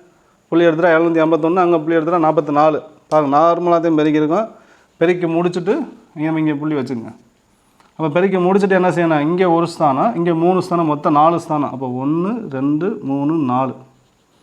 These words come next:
ஆன்சர் வந்து மூணு புள்ளி மூணு ஜீரோ நாலு நாலு. ரைட்டா? அடுத்த லாஸ்ட் சம் பாருங்க.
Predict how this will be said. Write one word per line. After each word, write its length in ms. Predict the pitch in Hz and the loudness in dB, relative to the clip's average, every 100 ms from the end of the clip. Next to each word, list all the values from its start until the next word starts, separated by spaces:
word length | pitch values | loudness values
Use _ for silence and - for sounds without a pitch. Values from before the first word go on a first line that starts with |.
| _ _ _ - | _ _ _ -4
ஆன்சர் 300 | 151 165 160 | -2 0 -2
வந்து 180 | 160 | 0
மூணு 300 | 170 160 170 | 0 2 2
புள்ளி 300 | 170 165 180 | 0 -2 0
மூணு 460 | 196 160 170 180 185 | 0 2 2 2 0
ஜீரோ 360 | 147 156 165 165 | 0 0 2 0
நாலு 340 | 139 139 147 | 2 0 0
நாலு. 340 | 135 120 117 110 - _ _ 139 | -2 -2 -4 -10 -20 _ _ -10
ரைட்டா? 320 | 131 151 165 - _ _ _ _ _ | -8 -8 -10 -14 _ _ _ _ _
அடுத்த 220 | 139 135 | -8 -4
லாஸ்ட் 320 | 147 170 175 165 | 2 2 2 -4
சம் 200 | 165 156 | -6 0
பாருங்க. 500 | 151 156 180 - | 0 0 -2 -6